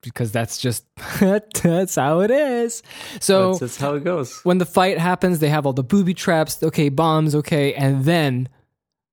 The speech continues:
Speaker 1: uh, the, the squadron, um, the, the group of, of these Samoan warriors come in, right? They're, they have traditional, uh,
Speaker 2: Garb.
Speaker 1: garb, and they come in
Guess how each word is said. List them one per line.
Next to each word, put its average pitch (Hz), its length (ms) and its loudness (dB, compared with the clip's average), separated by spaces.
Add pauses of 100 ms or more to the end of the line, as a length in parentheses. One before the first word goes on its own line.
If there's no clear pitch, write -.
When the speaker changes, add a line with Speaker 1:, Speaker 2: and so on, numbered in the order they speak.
(400)
Speaker 1:
uh, 120 280 0
the, 127 580 0 (300)
the 147 80 0
squadron, 135 880 0
um, 117 360 -2
the, 120 420 0
the 127 120 0
group 135 500 0
of, 110 600 -2 (680)
of 117 300 -2
these 123 180 0
Samoan 139 540 2
warriors 127 640 2
come 113 200 -2
in, 98 300 -4 (460)
right? 120 260 0 (100)
They're, 131 240 2 (180)
they 139 80 2
have 135 140 0
traditional, 135 1000 0 (1160)
uh, 101 420 0
Speaker 2:
Garb. 101 600 0
Speaker 1:
garb, 123 520 2 (380)
and 123 360 0
they 127 80 -2
come 139 240 0
in 127 220 0